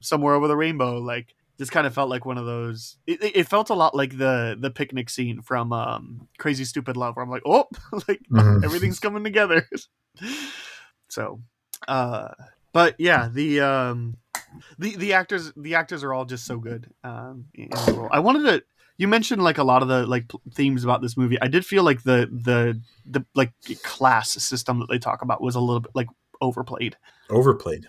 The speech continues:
Speaker 2: Why?
Speaker 1: Yeah. Like, I feel like there was just a few conversations that they had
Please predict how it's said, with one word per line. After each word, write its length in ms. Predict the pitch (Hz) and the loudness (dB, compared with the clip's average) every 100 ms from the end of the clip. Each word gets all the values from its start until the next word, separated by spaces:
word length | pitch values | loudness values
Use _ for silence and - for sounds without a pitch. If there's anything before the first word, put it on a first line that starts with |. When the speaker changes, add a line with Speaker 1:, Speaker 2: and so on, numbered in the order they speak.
| - - | -20 -10
Speaker 2:
Why? 220 | - 87 95 | -4 -2 -4
Speaker 1:
Yeah. 180 | - - _ _ _ | -8 -12 _ _ _
Like, 280 | - 196 - - _ _ - | 0 0 -2 -18 _ _ -4
I 120 | - 160 | -2 0
feel 140 | 247 | 0
like 120 | 254 | 0
there 120 | 226 220 | 0 0
was 120 | 170 | -2
just 240 | 175 - _ - | -6 -8 _ -8
a 80 | |
few 260 | 123 160 180 | -6 -4 -6
conversations 800 | 160 165 160 - 135 120 135 123 | -4 -2 0 0 -2 -2 -4 -2
that 140 | 131 | -2
they 100 | 131 | -2
had 460 | 120 120 123 117 | -2 2 4 2